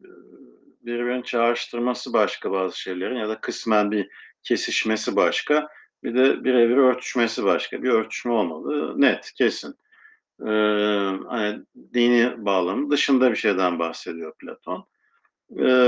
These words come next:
ya bir de Platon aslında biraz da tabii Sokrates'in bu işte ölüme mahkum edilmiş olmasını getirdiği bir,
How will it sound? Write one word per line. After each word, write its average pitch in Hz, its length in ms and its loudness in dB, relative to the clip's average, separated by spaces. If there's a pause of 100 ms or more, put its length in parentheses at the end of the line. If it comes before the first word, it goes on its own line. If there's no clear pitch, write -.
(500)
ya 139 240 2
bir 156 100 -2
de 170 160 6
Platon 165 400 4
aslında 131 400 2
biraz 147 320 2
da 143 100 -4
tabii 143 260 0
Sokrates'in 135 880 -2
bu 127 320 2 (460)
işte - 160 -10
ölüme 120 400 0
mahkum 117 400 -2
edilmiş 113 400 -4
olmasını 113 560 -6
getirdiği 110 680 -6
bir, 110 220 2